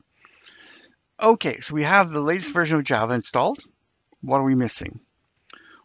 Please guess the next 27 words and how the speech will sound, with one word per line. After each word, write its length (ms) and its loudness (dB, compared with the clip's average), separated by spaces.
We're 160 2
missing 640 2
the 680 -6
editor 400 -6
file. 340 -8
So 440 -6
if 140 -6
I 140 0
didn't 340 0
know 440 4
where 180 2
to 160 -4
look, 560 -2
I 40 2
would 220 0
Google 400 0
it, 120 -4
which 280 -8
would 220 -6
be 320 2
Roland 320 -2
F 140 -8
R 180 -6
eight 160 -6
X 180 -12
drivers. 680 -2
Okay, 400 -8